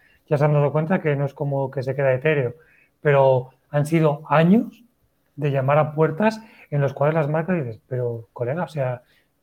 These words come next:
que además que ya había salido, o sea, teniendo enlaces de prensa yankee que me habían entrevistado porque les había flipado la historia, o sea, a, a día de hoy, que yo sepa, no hay nadie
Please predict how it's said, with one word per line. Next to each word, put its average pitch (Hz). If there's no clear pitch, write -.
que -
además 147
que 160
ya 147
había 190
salido, 175
o 165
sea, -
teniendo 170
enlaces 180
de 147
prensa 151
yankee 135
que 170
me 156
habían 151
entrevistado 147
porque 147
les 143
había 147
flipado 147
la 135
historia, 156
o -
sea, 139
a, 147
a 139
día 196
de 185
hoy, 156
que 151
yo 185
sepa, 208
no 180
hay 202
nadie 127